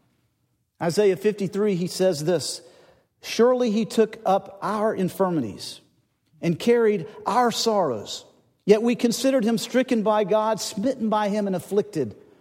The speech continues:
But he was pierced for our transgressions. He was crushed for our iniquities. The punishment that brought us peace was upon him.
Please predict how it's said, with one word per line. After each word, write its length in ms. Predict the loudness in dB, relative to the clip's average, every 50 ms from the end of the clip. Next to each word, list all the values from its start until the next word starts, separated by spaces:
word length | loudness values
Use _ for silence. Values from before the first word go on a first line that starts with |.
| _ _ _ _ _ _ _ _ _ _ _ 2
But 140 | 4 4 4
he 100 | 4 2
was 240 | 2 2 2 0 -4
pierced 560 | -8 -4 0 2 4 4 4 2 2 -6 -6
for 240 | 2 4 4 4 4 -2
our 220 | -2 2 2 0 0
transgressions. 960 | 0 0 0 2 2 0 -2 0 2 2 2 2 0 -6 -6 -6 -6 -4
He 100 | -2 0
was 200 | 0 0 -2 -2
crushed 580 | -4 -8 -2 2 2 2 2 0 -6 -10 -14 -16 -16 -20 -20 -8
for 260 | 2 4 4 4 4
our 300 | -2 -2 2 4 4 4
iniquities. 800 | 4 4 2 0 0 0 -2 0 0 -4 -8 -10 -12 -14 -14 -16 _ _ _ _ _ _ _ 0
The 80 | 0
punishment 600 | 0 2 0 0 2 2 0 0 0 -2 -2 2 2
that 140 | 2 2 4
brought 280 | 2 2 2 0 0
us 240 | 0 0 0 -2 -4 -10
peace 500 | -4 -2 0 2 2 0 -2 -4 -10 -10 -14 -20 -16 -2 0
was 120 | 2 2
upon 360 | 2 0 0 0 0 2 2 2
him. 420 | 2 2 0 0 0 -2 -6